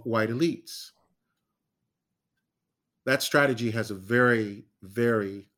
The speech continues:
long history and is rooted really in the period of Jim Crow segregation, because the caste system that Jim Crow established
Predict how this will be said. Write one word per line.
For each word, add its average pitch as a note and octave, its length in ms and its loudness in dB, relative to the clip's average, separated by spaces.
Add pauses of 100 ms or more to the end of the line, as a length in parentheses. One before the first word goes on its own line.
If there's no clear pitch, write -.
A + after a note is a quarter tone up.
(340)
long A2 420 -4
history G#2 540 -8 (1080)
and A2 440 -2
is G#2+ 200 -4
rooted A#2 500 4
really B2+ 360 2
in G#2+ 540 -6
the G#2+ 140 -6
period A#2 580 0
of G#2 500 -4
Jim A2+ 240 -2
Crow A2 520 -2 (840)
segregation, A2 800 -6 (960)
because A#2 640 -2 (100)
the G#2+ 100 -14
caste - 500 -4
system - 500 -6 (1400)
that A#2 540 0
Jim B2+ 300 0
Crow C#3 280 2
established A#2 800 -4